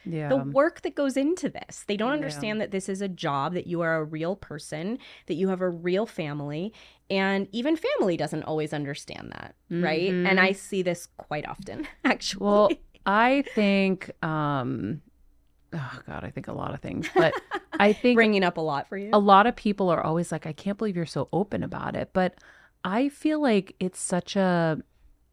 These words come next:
Speaker 1: uh, like, a taboo thing
Speaker 2: I love that you
Speaker 1: that
Speaker 2: are.
Speaker 1: it's, it's important to share. And,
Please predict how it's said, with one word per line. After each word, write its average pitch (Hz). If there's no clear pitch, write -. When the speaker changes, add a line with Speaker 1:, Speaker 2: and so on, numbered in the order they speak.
Speaker 1:
uh, 175
like, 175
a 160
taboo 185
thing 190
Speaker 2:
I 170
love 151
that 160
you 202
Speaker 1:
that 180
Speaker 2:
are. 147
Speaker 1:
it's, 185
it's 196
important 190
to 214
share. 165
And, 165